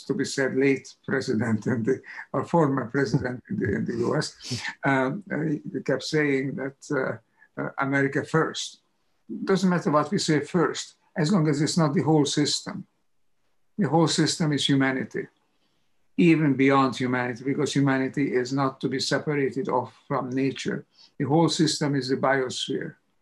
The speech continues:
So if we can operate and, and act in a way that we are safeguarding the interests, the viability, the flourishing of life on the planet,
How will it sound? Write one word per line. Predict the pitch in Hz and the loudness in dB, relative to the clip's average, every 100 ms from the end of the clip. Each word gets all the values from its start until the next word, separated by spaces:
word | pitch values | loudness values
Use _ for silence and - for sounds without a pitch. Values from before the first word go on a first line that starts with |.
| _ _ _ _ _ _ _ _ _ _ _ | _ _ _ _ _ _ _ _ _ _ _
So | - - - | -10 -10 -2
if | 165 156 180 | 0 2 2
we | 147 | -2
can | 143 156 147 151 160 208 _ - | 2 0 2 0 -4 -6 _ 2
operate | 151 185 147 143 135 135 - | 2 2 0 0 0 -2 -8
and, | - 123 - | -6 -6 -6
and | 117 117 | -6 -6
act | - - 156 - - - | -8 -2 -2 -4 -14 -4
in | 135 143 | -2 0
a | |
way | 135 139 139 139 143 _ _ _ _ _ - | 0 2 2 0 -4 _ _ _ _ _ -4
that | 127 123 | -2 -2
we | 175 127 | 0 2
are | 123 | 0
safeguarding | - 170 165 139 147 139 127 131 123 113 117 156 | 0 2 2 2 -2 0 0 0 -2 -4 -6 -4
the | 135 131 139 | -4 0 0
interests, | 143 160 143 131 - - - - - | 0 -2 -2 -4 -6 -10 -10 -12 -8
the | - 135 | -4 0
viability, | 113 131 131 127 139 151 139 - 127 120 - _ _ _ _ _ - | 0 2 2 2 4 4 4 2 -4 -4 -10 _ _ _ _ _ -6
the | - | -4
flourishing | - 143 139 131 - 131 - - _ _ | 0 2 4 2 0 -4 -6 -10 _ _
of | 123 - | -8 0
life | 139 156 156 - _ | 2 2 0 -4 _
on | 117 123 | -2 -2
the | 123 | -6
planet, | - 143 139 135 143 | -2 -2 0 -4 -8